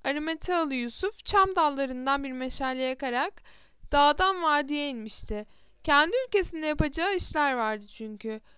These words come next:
Umutsuzluk Vadisi'nde çakmak taşları üstünde diz çökmüş ağlayan çıplak bir delikanlı gördü. Saçları bal rengindeydi. Beyaz bir çiçek gibiydi gövdesi.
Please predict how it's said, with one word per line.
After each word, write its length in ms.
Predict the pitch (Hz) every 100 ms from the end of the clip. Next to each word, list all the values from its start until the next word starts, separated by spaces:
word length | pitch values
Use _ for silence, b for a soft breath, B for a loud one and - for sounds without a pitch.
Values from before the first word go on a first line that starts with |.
| b -
Umutsuzluk 760 | 277 311 - 381 381 466 -
Vadisi'nde 760 | 427 339 262 - 247 240 302 415
çakmak 520 | - 349 339 370 381
taşları 460 | 370 320 - 269 247
üstünde 500 | 247 - 247 254 247
diz 200 | 311 -
çökmüş 440 | 285 254 220 -
ağlayan 520 | 214 214 214 254 403 -
çıplak 460 | - - 359 403 -
bir 140 | 370
delikanlı 580 | 330 302 302 269 220 208
gördü. 500 | 208 208 208 208 214 b b b
Saçları 540 | - 302 311 370 403 381
bal 240 | 320 302
rengindeydi. 840 | 269 220 214 208 208 208 202 202 226 - - _ _ -
Beyaz 360 | 285 320 403 415
bir 100 | 370
çiçek 440 | - - 311 302
gibiydi 420 | 247 220 214 202
gövdesi. 760 | 208 202 208 208 208 - 214